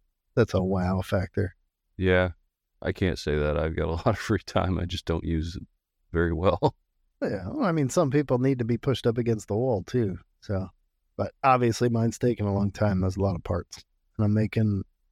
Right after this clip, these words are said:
Speaker 1: uh, two at the same time. So one for me, one for the swap. Well, one for somebody and one for the swap.
Speaker 2: Gotcha.
Speaker 1: But yeah, she'll see how this pans out.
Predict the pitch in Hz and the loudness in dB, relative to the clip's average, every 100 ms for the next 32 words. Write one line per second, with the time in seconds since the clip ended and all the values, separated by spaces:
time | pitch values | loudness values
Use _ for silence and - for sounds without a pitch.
0 | _ - 101 92 87 - - 131 98 80 | _ -2 0 0 -2 -4 2 4 4 0
1 | 95 - 90 - 104 80 78 - - 95 | -4 -2 -2 0 0 0 -4 -6 -4 -4
2 | 90 _ _ _ _ 113 104 - 95 101 | -4 _ _ _ _ -2 -2 -2 -2 0
3 | 98 98 98 - 95 90 92 92 _ - | 2 0 -2 -4 -4 -2 -2 -4 _ -10
4 | - 110 90 - _ _ _ 117 98 78 | 0 2 2 -2 _ _ _ 0 0 -2
5 | - - - - 117 110 - 98 110 98 | -10 -20 -16 0 2 2 0 2 2 2
6 | 92 87 98 98 92 - 92 - 90 92 | 0 0 0 0 -2 -4 -10 -4 -4 -6
7 | _ _ _ _ - 55 55 - 69 - | _ _ _ _ -6 -4 -4 -6 -8 -10
8 | _ _ _ - 90 87 - _ _ _ | _ _ _ -2 -2 -2 -12 _ _ _
9 | _ _ _ _ _ _ - - - - | _ _ _ _ _ _ -6 -4 -2 0
10 | 101 95 - 101 95 - _ _ _ - | 0 0 0 2 2 -2 _ _ _ -4
11 | 107 101 90 95 92 | -2 -2 -2 -2 -4